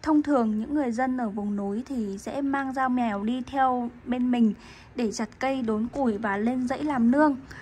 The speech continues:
Hôm nay là ngày mùng mười tháng một năm hai nghìn không trăm hai mươi hai. Em Lục Linh Giao Phúc Sen đặc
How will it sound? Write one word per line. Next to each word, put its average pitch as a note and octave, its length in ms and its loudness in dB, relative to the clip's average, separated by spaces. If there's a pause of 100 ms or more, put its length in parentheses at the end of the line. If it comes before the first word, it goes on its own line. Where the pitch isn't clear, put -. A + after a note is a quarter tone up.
(220)
Hôm D4 180 2
nay D4 160 2
là C4 80 2
ngày A3 200 -2
mùng G#3+ 280 0
mười A3 280 0
tháng G#3+ 360 -4
một B3 240 2
năm B3+ 220 0
hai B3+ 180 -4
nghìn B3 180 0
không B3+ 180 -4
trăm B3+ 160 -4
hai C4 160 -6
mươi B3+ 80 -4
hai. C4+ 280 -2 (360)
Em C4+ 200 -4
Lục C4 140 -6
Linh C4 200 -2
Giao B3+ 160 0
Phúc D#4+ 180 -12
Sen B3+ 400 -4
đặc A3 120 -2